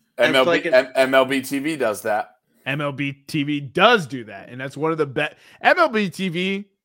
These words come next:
Speaker 1: <laughs>
Speaker 3: does not get enough pub.
Speaker 1: No.
Speaker 3: What an outstanding fucking app that is.
Speaker 2: They, and they could do, you know, if you only wanna watch your team,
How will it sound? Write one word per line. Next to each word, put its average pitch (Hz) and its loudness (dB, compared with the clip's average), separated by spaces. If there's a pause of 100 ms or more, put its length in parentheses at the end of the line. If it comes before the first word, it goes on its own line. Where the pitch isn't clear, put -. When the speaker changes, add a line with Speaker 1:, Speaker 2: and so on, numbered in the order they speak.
Speaker 1:
<laughs> - -16
Speaker 3:
does 185 4
not 214 2
get 240 -4
enough 190 0
pub. 190 -2 (200)
Speaker 1:
No. 107 -4 (300)
Speaker 3:
What 262 0
an 180 -2 (160)
outstanding 156 -2
fucking 120 -14
app 104 -20
that 95 -20
is. - -20 (1120)
Speaker 2:
They, 160 -8
and 160 -2
they 175 4
could 175 -4
do, 156 0
you 147 -6
know, 135 -4
if 135 -10
you 156 -4
only 156 -2
wanna 151 -2
watch 147 -4
your 131 -16
team, 160 -8